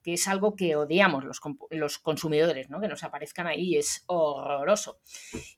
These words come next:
Speaker 1: Y, bueno, pues tanto es así, ¿no? Eh, tan, tan es poco intrusiva que no se percibe ni siquiera como publicidad, porque
Speaker 2: Claro.
Speaker 1: lo que hace es cumplir con el formato y, y, y la, el estilo, la línea editorial que, que tiene,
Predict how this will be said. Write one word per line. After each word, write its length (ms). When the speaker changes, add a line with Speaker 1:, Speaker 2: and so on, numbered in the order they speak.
Speaker 1:
Y, 360
bueno, 200
pues 140
tanto 200
es 80
así, 360
¿no? 320
Eh, 300
tan, 380
tan 220
es 300
poco 440
intrusiva 720
que 420
no 220
se 140
percibe 400
ni 80
siquiera 300
como 200
publicidad, 540
porque 340
Speaker 2:
Claro. 160
Speaker 1:
lo 140
que 100
hace 160
es 60
cumplir 300
con 180
el 100
formato 640
y, 200
y, 560
y 220
la, 640
el 100
estilo, 600
la 140
línea 240
editorial 500
que, 400
que 80
tiene, 460